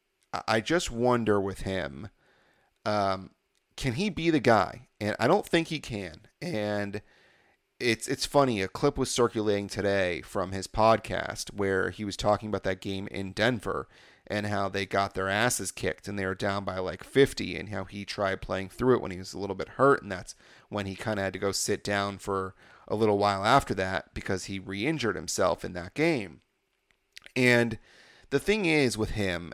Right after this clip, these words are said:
and I remember when Law Murray was on the podcast, and he said that in pure talent, Paul George can be better than Kawhi Leonard. I remember him saying that. In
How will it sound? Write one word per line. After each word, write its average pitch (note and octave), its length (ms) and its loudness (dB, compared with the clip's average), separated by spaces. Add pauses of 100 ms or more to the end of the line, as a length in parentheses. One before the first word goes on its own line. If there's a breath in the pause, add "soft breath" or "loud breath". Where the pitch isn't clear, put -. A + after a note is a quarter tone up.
(100)
and G#2+ 280 -6 (920)
I A#2 80 4
remember D3 340 6
when A#2 200 4
Law G#2 280 6
Murray G2+ 340 -2
was F#2+ 140 -6
on F#2+ 140 -4
the F#2 80 -12
podcast, F2 800 -4
and F#2+ 360 -4
he A#2+ 240 -8
said F#2+ 380 0
that F2+ 320 0
in G2 160 -12
pure D#3 480 4
talent, - 720 -4 (520)
Paul A#2+ 320 4
George G#2+ 400 2
can G#2 140 -10
be G2 100 -6
better F#2 300 -2
than D#2 140 -16
Kawhi - 320 -10
Leonard. - 380 -12
I G#2 40 -4
remember A2+ 280 2
him B2 140 0
saying G#2+ 360 -2
that. - 180 -12 (420 soft breath)
In A2 200 -10